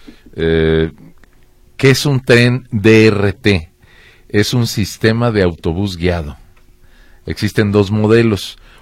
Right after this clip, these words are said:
Un vehículo con tres segmentos articulados mide aproximadamente treinta metros.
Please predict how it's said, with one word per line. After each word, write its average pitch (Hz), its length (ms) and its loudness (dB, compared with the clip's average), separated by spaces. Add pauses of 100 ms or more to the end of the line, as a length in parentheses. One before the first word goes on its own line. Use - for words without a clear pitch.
(100)
Un 107 140 -4
vehículo 117 460 2
con 92 160 -2
tres 107 200 -2
segmentos 104 580 -4
articulados 98 680 -2
mide 95 220 0
aproximadamente 92 800 -4
treinta 95 400 -4
metros. 87 540 -6